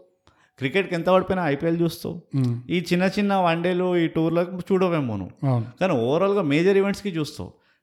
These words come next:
Speaker 1: వేరే స్పోర్ట్లకు ఉన్నదే మేజర్ ఈవెంట్.
Speaker 2: నాకైతే ఇప్పుడు అసలు ఓడిఐ చూసే ఓపిక లేదు అసలు.
Speaker 1: లేదు, ఎవరికి లేదు.
Speaker 2: యాభై ఓవర్లు అంటే
Speaker 1: టెస్ట్ చూసే ఓపికలు పోయినాయి.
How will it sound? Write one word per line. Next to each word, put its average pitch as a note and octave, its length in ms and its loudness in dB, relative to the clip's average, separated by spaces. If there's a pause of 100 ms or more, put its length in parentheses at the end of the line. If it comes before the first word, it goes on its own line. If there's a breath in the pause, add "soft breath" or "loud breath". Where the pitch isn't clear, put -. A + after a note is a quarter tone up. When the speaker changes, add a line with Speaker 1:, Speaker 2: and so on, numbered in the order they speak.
Speaker 1:
వేరే D#3 280 4
స్పోర్ట్లకు G#3 440 2
ఉన్నదే F#3+ 280 6
మేజర్ F3+ 320 0
ఈవెంట్. G2 260 -6 (280)
Speaker 2:
నాకైతే C3+ 460 6
ఇప్పుడు C#3+ 180 4
అసలు B2 240 2
ఓడిఐ B2+ 260 6
చూసే B2+ 260 2
ఓపిక A#2+ 300 2
లేదు G#2+ 220 0
అసలు. G2+ 180 -6
Speaker 1:
లేదు, G#2 120 -6 (120)
ఎవరికి C#3+ 340 -4
లేదు. A#2+ 140 -6 (400)
Speaker 2:
యాభై A#2 380 6
ఓవర్లు B2+ 420 4
అంటే A2 360 -2
Speaker 1:
టెస్ట్ B2 260 0 (100)
చూసే A#3+ 160 0
ఓపికలు A3+ 400 2
పోయినాయి. G3+ 360 -6